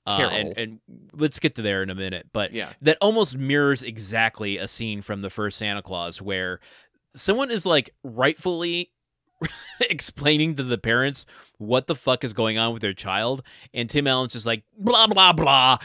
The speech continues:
Speaker 1: He's fine. He's sorry he did it. Let's not get too deep into this. Neil, shut the fuck up with your psychoanalytic, 'I'm not here for him' bullshit." <laughs>
Speaker 2: Yeah.
Speaker 1: "Charlie, are you sorry?" "Yeah.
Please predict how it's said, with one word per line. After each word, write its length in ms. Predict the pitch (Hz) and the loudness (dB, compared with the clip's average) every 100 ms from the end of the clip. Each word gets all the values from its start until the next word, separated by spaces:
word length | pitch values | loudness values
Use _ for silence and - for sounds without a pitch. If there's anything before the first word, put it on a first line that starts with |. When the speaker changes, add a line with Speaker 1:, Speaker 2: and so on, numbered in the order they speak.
| - | -12
Speaker 1:
He's 280 | - 185 185 | -2 0 0
fine. 460 | - 139 135 135 123 - - | 4 4 6 4 0 -12 -10
He's 260 | 147 160 - | -2 -2 0
sorry 480 | - 139 131 131 | 4 6 8 6
he 100 | 127 | 2
did 220 | 117 117 110 | 2 2 4
it. 220 | 110 - - _ | 2 -2 -16 _
Let's 180 | 147 - | -4 2
not 200 | 151 139 117 _ - 147 139 | 2 2 -4 _ -10 -8 -2
get 220 | 131 151 | 0 0
too 140 | - 147 | 0 -4
deep 300 | 113 123 113 | 0 -2 -2
into 140 | 110 | -6
this. 180 | 104 - | -6 -4
Neil, 220 | 147 156 | 0 0
shut 220 | 143 175 | 0 -2
the 80 | 156 | -2
fuck 260 | 123 131 - | -2 -2 0
up 160 | 123 110 | -2 -2
with 100 | 117 | -8
your 100 | 113 | -4
psychoanalytic, 920 | 120 110 113 107 104 101 104 104 - | -4 -4 -4 -4 -6 -4 -4 -4 -2
'I'm 180 | 107 | -4
not 180 | 107 104 | -2 -4
here 180 | 104 107 | -2 -4
for 240 | - 104 | -4 -8
him' 120 | 98 95 | -6 -6
bullshit." 560 | 104 104 - 101 98 _ | -6 -6 -6 -8 -8 _
<laughs> 60 | - - - - _ _ _ 165 - - 320 - | -20 -20 -20 -20 _ _ _ -10 -10 -12 -14 -4
Speaker 2:
Yeah. 240 | 135 117 | 0 0
Speaker 1:
"Charlie, 440 | - - 185 202 170 | 0 8 10 10 8
are 40 | |
you 140 | 131 120 | 6 2
sorry?" 500 | - 185 190 180 - _ | 6 8 8 4 -2 _
"Yeah. 340 | 196 240 175 | -2 2 2